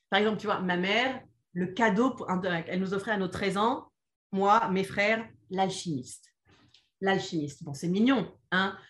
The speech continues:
Sauf que ce qu'elle a pas compris, c'est qu'à treize ans, tout ce qui vient de tes parents, c'est de la merde. Donc, mes frères et moi, on est là, l'alchimie, ouah, c'est niais, euh, putain, encore un truc de bisounours de maman,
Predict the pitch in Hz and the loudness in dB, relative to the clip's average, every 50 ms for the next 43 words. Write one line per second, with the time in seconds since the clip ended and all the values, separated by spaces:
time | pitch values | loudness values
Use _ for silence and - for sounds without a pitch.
0 | _ - - 233 220 - 233 220 - 220 208 208 214 220 - 233 214 - 247 220 | _ -6 -4 -4 -2 -2 -2 0 2 4 4 4 4 2 2 0 0 0 0 0
1 | 196 196 - 202 - - 226 220 - - 247 233 190 208 208 185 165 156 - - | -2 -2 -4 -6 -2 0 0 0 2 2 4 4 6 6 6 6 4 2 -2 -6
2 | 330 - - - 226 196 240 226 220 - 214 196 220 190 185 170 170 - 269 214 | -6 -4 0 0 2 4 4 4 4 2 2 4 4 4 4 2 2 0 0 2
3 | 226 247 277 359 311 240 170 143 170 180 170 202 226 233 233 - 233 220 214 165 | 2 2 2 2 0 -2 -2 -4 -6 -6 -2 0 0 0 2 2 0 0 0 0
4 | 175 180 185 202 240 359 - 214 196 190 175 180 208 220 214 202 190 196 190 - | 0 2 2 4 4 4 4 4 2 2 4 6 6 6 6 4 4 2 2 0
5 | 180 170 165 160 160 160 170 - - - - - - _ _ _ _ - - 220 | 0 2 2 4 4 4 4 2 0 -4 -14 -20 -20 _ _ _ _ -4 0 2
6 | 214 202 202 202 208 202 196 190 185 185 185 185 180 185 185 185 175 160 151 151 | 4 6 6 6 6 8 8 8 8 8 8 6 6 4 4 2 2 2 0 0
7 | 147 147 147 139 139 - 170 - 190 175 175 185 185 180 - 190 170 170 175 - | -2 -4 -6 -8 -10 -10 -6 0 0 2 2 2 2 2 2 4 4 4 4 2
8 | 202 175 185 165 156 202 226 185 196 202 202 202 196 160 170 180 180 180 180 180 | -2 -2 0 0 2 2 2 2 2 0 0 0 -2 -2 -2 0 2 2 2 2
9 | 175 180 180 180 | 0 0 -2 -4